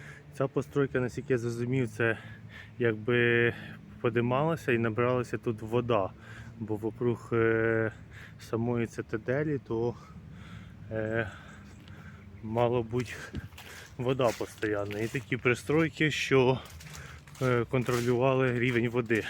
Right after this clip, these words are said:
Це як всі, наскільки я зрозумів.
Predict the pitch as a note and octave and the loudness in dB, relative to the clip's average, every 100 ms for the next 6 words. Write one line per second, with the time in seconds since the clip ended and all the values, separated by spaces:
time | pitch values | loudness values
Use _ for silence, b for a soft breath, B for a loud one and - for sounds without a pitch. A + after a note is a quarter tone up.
0 | B B - B B B B - A2+ G2+ | B B -18 B B B B -8 -2 0
1 | G#2 - - G#2+ - B B B B B | 0 -4 -4 -4 -4 B B B B B
2 | B B B B B B2 A2+ - A#2+ B2 | B B B B B -8 -6 -6 -4 -2
3 | A#2 A2 G2 A2 G2+ G#2+ G#2 | 2 2 0 -2 -2 -4 -4